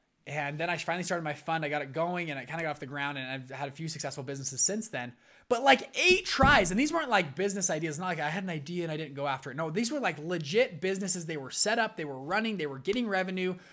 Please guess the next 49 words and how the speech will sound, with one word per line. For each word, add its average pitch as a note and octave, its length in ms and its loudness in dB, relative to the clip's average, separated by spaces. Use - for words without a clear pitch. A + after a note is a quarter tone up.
We D#3 100 -6
had D3 200 0
bank G3+ 180 2
accounts. F#3+ 200 0
I F3 60 -2
mean, G#3 140 0
it A#3+ 100 0
was, B3 120 0
like, E3 180 0
legit D#3+ 460 0
seven A3+ 600 6
business F#3 500 2
tries - 640 -2
before F3+ 400 -2
I F3 100 4
got D#3 200 2
a D3 60 -4
successful C3+ 480 -4
one. A#2+ 200 -8
And D3+ 140 -2
every C4 380 -2
single A3 320 2
try F#3 300 -2
along E3+ 240 -4
the D3 60 -6
way, E3+ 180 0
I C#3 60 0
can D#3+ 160 -6
look F3+ 140 -6
back. D#3 240 2
My D#3+ 120 -2
first F#3 320 -4
business, F#3+ 300 -2
it E3 80 -6
took F#3+ 200 -10
me G#3+ 100 -4
about, D#3 300 -2
I D#3 60 -2
would F3 140 -2
say, E3+ 100 0
a C#3 80 2
hundred F#3 500 -4
hours C3+ 600 -2
to D3+ 120 -6
set D3+ 200 2
up C#3+ 100 -2
my C3+ 100 -4
first B2+ 320 -10
website. A#2 440 -6